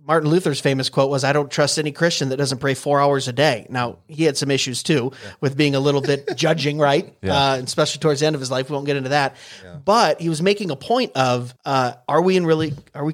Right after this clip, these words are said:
Speaker 1: in communication with God? Which, um, you know, I love the fact that you, you said we're missionaries and we focus on intercessory prayer.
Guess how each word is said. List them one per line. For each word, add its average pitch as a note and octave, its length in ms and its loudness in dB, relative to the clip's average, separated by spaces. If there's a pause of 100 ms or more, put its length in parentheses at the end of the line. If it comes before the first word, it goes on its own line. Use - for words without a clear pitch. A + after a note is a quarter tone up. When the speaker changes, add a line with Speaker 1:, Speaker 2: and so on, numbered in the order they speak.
(120)
Speaker 1:
in D3 140 -2
communication C#3 680 0
with B2+ 100 -4
God? C#3 300 2
Which, B2 400 -2
um, B2 420 0
you D3+ 100 -2
know, C3 100 2
I C3+ 120 2
love D3 220 2
the C#3 60 -8
fact B2 280 -2
that A#2+ 240 -6
you, C#3+ 180 -10
you C#3 140 -4
said C3 400 2
we're C3 80 -2
missionaries C3+ 580 0
and C#3+ 140 -6
we C3 80 0
focus C#3 380 -2
on B2+ 100 -2
intercessory C3+ 640 -2
prayer. B2+ 460 0